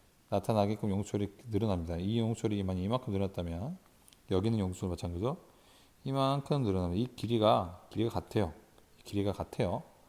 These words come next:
길이가 같다는 거는 힘의 크기가 같다는 겁니다. 즉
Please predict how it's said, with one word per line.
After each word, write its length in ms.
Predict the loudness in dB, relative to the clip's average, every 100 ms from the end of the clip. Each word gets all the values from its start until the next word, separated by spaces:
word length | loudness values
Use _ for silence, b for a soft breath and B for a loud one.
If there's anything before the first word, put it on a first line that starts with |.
| b b b b b b
길이가 280 | 4 8 12
같다는 360 | 12 10 6 6
거는 560 | 6 6 4 2 0 -8 -20 b b -20
힘의 400 | -6 0 2 2
크기가 460 | 0 -2 2 2 4
같다는 420 | 4 4 4 4
겁니다. 420 | 0 -2 -4 -8 -12 -20 -20 0
즉 260 | 2 2